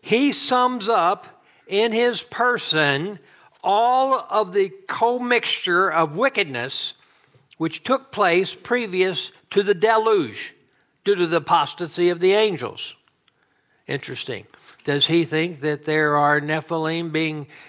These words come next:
progenerated by angelic beings intermarrying with human? Yes, he does. They try to tell you, "Oh, that's just something that came up a hundred years ago." The early Christians in church, they didn't believe in that kind of stuff.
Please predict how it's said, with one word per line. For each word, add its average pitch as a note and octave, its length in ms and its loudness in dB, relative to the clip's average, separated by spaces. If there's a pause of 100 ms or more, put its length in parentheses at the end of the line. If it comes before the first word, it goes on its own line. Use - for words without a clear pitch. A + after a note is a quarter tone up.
progenerated D#3 840 2
by C#3+ 200 2
angelic C#3 600 0
beings D3 380 -4
intermarrying D3 560 0
with D3+ 220 0
human? D#3+ 280 -6
Yes, A2+ 280 -6
he C#3 120 -4
does. B2 500 -4 (580)
They C#3 160 4
try D3 240 -2
to B2 80 -10
tell D3+ 160 -4
you, E3+ 100 0
"Oh, F#3+ 100 2
that's A#3 240 -2
just A3+ 220 -2
something F#3 280 -2
that D#3 240 -2 (180)
came F#3+ 340 0
up F3 200 0
a A#2 260 -6
hundred E3 320 -2
years D#3 320 2
ago." C3 340 -2 (320)
The E3 180 0
early G#3+ 280 0
Christians C#3+ 560 -2
in B2 60 -16
church, D#3 300 -6
they F#3 140 2
didn't G2+ 200 -8
believe A2+ 280 -12
in A#2 100 -14
that A#2+ 200 -6
kind B2+ 200 -4
of A2 80 -6
stuff. - 540 0